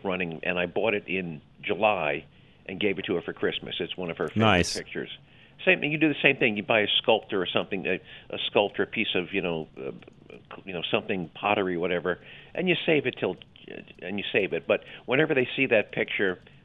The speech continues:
Speaker 1: they think of, "Yes, I, I know who gave me that." Some other things, um,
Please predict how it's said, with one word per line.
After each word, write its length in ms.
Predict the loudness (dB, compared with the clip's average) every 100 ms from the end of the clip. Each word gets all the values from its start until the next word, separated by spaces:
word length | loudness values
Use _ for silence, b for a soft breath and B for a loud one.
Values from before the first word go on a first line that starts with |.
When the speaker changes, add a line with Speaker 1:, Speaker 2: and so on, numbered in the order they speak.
| -2
Speaker 1:
they 120 | 0
think 300 | 2 2 4
of, 180 | 0 2
"Yes, 220 | 0 0 2
I, 160 | 0 0
I 100 | -4
know 200 | 0 0
who 100 | -2
gave 220 | -2 -2 -2
me 60 |
that." 260 | -2 -2 -4 B B B 2
Some 100 | 4
other 200 | 4 4
things, 320 | 2 2 -2 -10 0
um, 340 | 2 2 -2